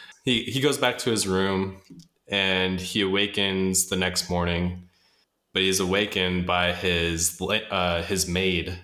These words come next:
N-, Natasha, and he's not in a good mood. Whenever she's in the room, like, he's always very angry,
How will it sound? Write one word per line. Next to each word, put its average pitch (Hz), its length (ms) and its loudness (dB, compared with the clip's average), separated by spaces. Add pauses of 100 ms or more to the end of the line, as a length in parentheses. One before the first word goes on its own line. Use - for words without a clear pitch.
(400)
N-, 90 380 -4
Natasha, 90 800 -2 (840)
and 101 200 -2
he's 110 180 0
not 95 540 2
in 95 100 -2
a 87 80 0
good 85 300 -4
mood. 78 320 -10 (140)
Whenever 104 520 0
she's 101 380 2
in 101 100 2
the 101 120 2
room, 98 340 2
like, 87 420 0 (460)
he's 92 300 0
always 87 320 2
very 87 280 0
angry, 82 520 -4